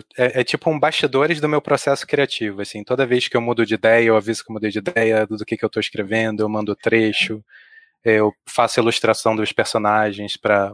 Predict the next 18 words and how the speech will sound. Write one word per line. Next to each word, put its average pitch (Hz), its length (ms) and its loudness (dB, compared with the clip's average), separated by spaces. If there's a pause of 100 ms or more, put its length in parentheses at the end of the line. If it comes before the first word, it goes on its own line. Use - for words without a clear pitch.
(120)
pra 107 120 2
ir 104 40 0
mandando 104 400 -2
pros 104 240 -2
apoiadores. 101 840 -2 (680)
Se - 140 -12
você 127 180 2
quiser 127 240 4
me 123 80 4
dar 117 180 4
uns - 140 -2
trocados, - 640 0 (560)
<laughs> 190 600 -6
vai 113 180 4
lá 110 140 6
visitar 107 320 -4
meu 107 100 -2
Catarse. - 540 -2